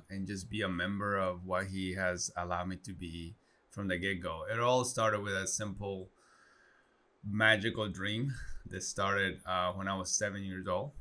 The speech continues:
And it started that, uh, one day, um, first of all, I'm born and raised in Guatemala.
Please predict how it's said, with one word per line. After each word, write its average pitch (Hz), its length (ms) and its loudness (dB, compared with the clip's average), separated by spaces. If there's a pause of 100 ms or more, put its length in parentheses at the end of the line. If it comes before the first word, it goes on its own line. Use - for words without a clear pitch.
(460)
And 92 140 -4
it 92 120 -4
started 98 480 2
that, 92 240 4
uh, 90 160 4
one 113 380 0
day, 107 380 6 (680)
um, 95 760 4
first 120 240 4
of 104 80 0
all, 98 100 4
I'm 98 320 2
born 107 220 4
and 107 80 -2
raised 101 220 0
in 95 60 -6
Guatemala. 85 420 -4